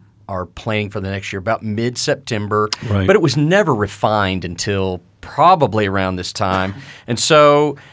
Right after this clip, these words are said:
Speaker 1: uh, it's good for us to talk about this. I think the biggest thing, Todd, that, that I always wanted to achieve in thinking about next year was evaluating,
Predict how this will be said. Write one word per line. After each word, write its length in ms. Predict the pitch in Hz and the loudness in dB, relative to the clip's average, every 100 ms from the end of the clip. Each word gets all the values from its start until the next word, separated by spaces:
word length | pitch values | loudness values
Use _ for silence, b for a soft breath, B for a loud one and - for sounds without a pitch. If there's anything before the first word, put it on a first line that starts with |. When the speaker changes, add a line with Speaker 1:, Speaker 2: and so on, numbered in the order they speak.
| B | B
Speaker 1:
uh, 280 | - 139 135 | 2 4 4
it's 180 | 143 143 | 2 -4
good 220 | - 208 | 2 2
for 100 | 208 | 4
us 80 | 143 | 2
to 100 | 139 | 2
talk 280 | - 151 170 | -2 2 2
about 200 | 120 110 | 2 -2
this. 180 | 123 117 | -2 -2
I 80 | 196 | -2
think 220 | 349 - | -2 -6
the 80 | 107 | -8
biggest 580 | 92 143 165 160 - - | -8 -6 -4 -4 -4 -2
thing, 400 | 127 117 110 101 - | 0 0 -4 -10 -4
Todd, 360 | 110 107 107 | 2 4 4
that, 220 | 101 90 _ _ - | -2 -4 _ _ -4
that 260 | 104 98 101 | -2 -2 -2
I 240 | 107 143 | 2 2
always 300 | 131 110 95 | 2 0 -2
wanted 300 | 110 110 107 | -4 -4 -6
to 80 | 101 | -6
achieve 640 | 90 - - 123 104 92 - B B | -8 -6 -4 -4 -4 -6 -10 B B
in 100 | 107 | -6
thinking 280 | 98 135 135 | -2 0 -2
about 240 | 104 101 104 | 0 -2 0
next 380 | 113 110 - | -4 -4 -10
year 280 | 104 92 90 B B B | -8 -8 -10 B B B
was 160 | 110 123 | -2 -2
evaluating, 1120 | 90 - 123 143 165 131 92 82 82 78 67 | -4 -4 2 2 2 -2 -4 -8 -10 -16 -20